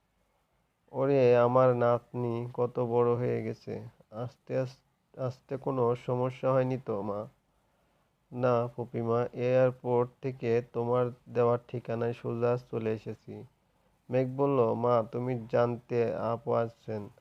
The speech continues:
আমায় বলনি, বললে কি সিরপা-, সারপ্রাইজ থাকতো? আর তোর এই খুশিটা দেখতে পারতাম?" মুন্নি আমেরিকা চলে গিয়েছিল দু বছর আগে, মেঘের বিয়ে শুনে চলে এসেছে। মুন্নি স্বামী, "ওরে শালিকা, আমায়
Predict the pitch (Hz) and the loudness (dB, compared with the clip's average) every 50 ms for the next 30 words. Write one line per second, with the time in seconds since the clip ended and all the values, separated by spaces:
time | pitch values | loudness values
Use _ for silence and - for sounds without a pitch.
0 | _ _ 117 113 117 120 123 117 113 117 117 113 113 113 107 107 107 110 117 120 | _ _ -6 -2 0 0 0 0 0 -2 0 0 -2 -4 -4 -8 -10 -12 -14 -14
1 | 117 117 123 120 127 127 127 131 - 127 127 - - 131 131 - - 123 - - | -8 -6 -4 -2 -2 -2 -4 -4 -10 -14 -12 -10 -10 -10 -8 -6 -8 -8 -8 -10
2 | - - 117 113 113 - - 120 120 120 - - 135 131 127 127 - - 123 110 | -8 -4 -4 -4 -4 -4 -2 -2 -2 -2 -2 -4 -4 -4 -4 -6 -6 -4 -4 -4
3 | 104 104 - _ _ _ _ _ _ _ _ _ - 123 127 123 - - 131 131 | -4 -6 -10 _ _ _ _ _ _ _ _ _ -2 -2 -2 -2 -2 -4 -2 -2
4 | 131 131 135 - 131 120 - 143 127 - 127 120 120 113 110 120 117 - _ - | -2 -2 -4 -8 -10 -10 -8 -10 -4 -2 0 0 0 -2 -4 -4 -6 -6 _ -12
5 | 127 123 - 131 135 131 131 - 117 113 113 117 117 117 117 117 120 123 120 117 | -12 -6 -4 -4 -4 -4 -4 -6 -4 -4 -4 -4 -6 -6 -4 -4 -4 -4 -4 -4
6 | 117 113 113 117 120 113 - 120 117 - 123 113 113 113 110 110 113 110 - - | -4 -4 -4 -6 -6 -6 -8 -8 -8 -8 -6 -6 -4 -4 -4 -6 -6 -8 -8 -8
7 | 120 113 113 107 107 120 113 107 110 110 - _ - 120 113 107 107 110 107 110 | -6 -6 -6 -6 -6 -8 -8 -8 -8 -10 -10 _ -10 -8 -8 -8 -8 -8 -8 -6
8 | 113 113 110 117 117 117 110 110 117 117 117 - 127 120 117 113 - 113 113 110 | -8 -6 -6 -6 -6 -6 -6 -6 -8 -8 -8 -8 -8 -8 -8 -8 -6 -8 -6 -6
9 | 107 104 104 117 107 - _ - - - _ _ _ _ _ _ _ _ _ _ | -6 -6 -8 -10 -14 -16 _ -20 -20 -20 _ _ _ _ _ _ _ _ _ _
10 | _ _ _ _ _ _ _ _ _ _ _ _ _ _ _ _ _ _ _ _ | _ _ _ _ _ _ _ _ _ _ _ _ _ _ _ _ _ _ _ _
11 | _ _ _ _ _ _ _ _ _ _ _ _ _ _ _ _ _ _ _ _ | _ _ _ _ _ _ _ _ _ _ _ _ _ _ _ _ _ _ _ _
12 | _ _ _ _ _ _ _ _ _ _ _ _ _ _ _ 127 135 147 151 143 | _ _ _ _ _ _ _ _ _ _ _ _ _ _ _ 0 2 2 4 4
13 | 143 147 151 143 - - 143 131 127 123 117 110 107 107 117 - - 123 131 135 | 2 2 0 -2 0 2 2 2 4 2 0 -2 -2 -6 -8 -6 -4 -2 0 0
14 | 135 127 131 - 135 131 131 131 120 123 127 117 113 113 117 120 127 127 | -2 -2 0 0 0 2 2 0 0 2 2 4 4 2 2 2 2 2